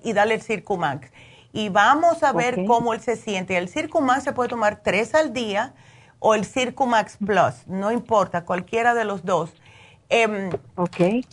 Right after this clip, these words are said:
Speaker 1: así que vamos a ver cómo él se siente. Eh, dile que por ahora que trate de no comerme mucha grasita por si acaso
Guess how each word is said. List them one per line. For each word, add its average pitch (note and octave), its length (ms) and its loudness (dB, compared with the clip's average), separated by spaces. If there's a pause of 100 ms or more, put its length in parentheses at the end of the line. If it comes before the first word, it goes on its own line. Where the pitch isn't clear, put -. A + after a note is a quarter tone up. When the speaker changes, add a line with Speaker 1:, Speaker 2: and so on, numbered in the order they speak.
Speaker 1:
así G3+ 440 2
que C4 200 2 (120)
vamos B3 460 4
a A3+ 120 6
ver A3 420 0
cómo A3 320 0
él A3 80 -4
se A3 160 -6
siente. F#3+ 560 -4
Eh, G3+ 300 -2 (460)
dile B3 640 2
que G#3 160 -2
por A3 300 4
ahora B3+ 640 6 (680)
que A3 180 0
trate C4 680 2
de G#3+ 260 0
no A3 360 -2
comerme F4+ 460 0
mucha D#4+ 380 2
grasita A#3+ 680 -2
por A#3 460 4
si E4+ 160 -4
acaso D#4+ 680 4